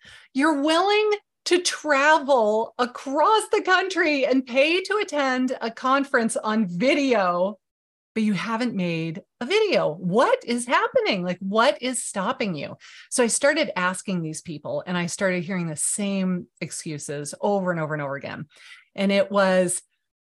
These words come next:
the, the surface obstacle was usually, "I'm not very technical. I feel like I don't have a good handle on the equipment. I don't have a good microphone. I,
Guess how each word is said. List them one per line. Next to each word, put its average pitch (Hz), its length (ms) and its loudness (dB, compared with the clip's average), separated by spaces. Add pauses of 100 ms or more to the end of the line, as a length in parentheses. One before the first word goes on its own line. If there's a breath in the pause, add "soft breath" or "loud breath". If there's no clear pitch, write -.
(380)
the, 208 320 -4
the 196 300 0
surface 285 560 2
obstacle 240 540 -2
was 202 180 -2
usually, 208 300 -2
"I'm 180 100 -2
not 170 160 -2
very 247 200 -4
technical. 247 800 -2
I 185 80 -8
feel 185 180 -2
like 190 140 -4
I 233 80 -2
don't 240 260 -6
have 240 140 -4
a 240 40 -2
good 262 140 0
handle 247 320 -4
on 240 140 2
the 240 120 0
equipment. 208 680 -2
I 180 80 -4
don't 165 160 -2
have 214 100 0
a 240 60 0
good 285 120 0
microphone. 247 760 0
I, 175 180 -2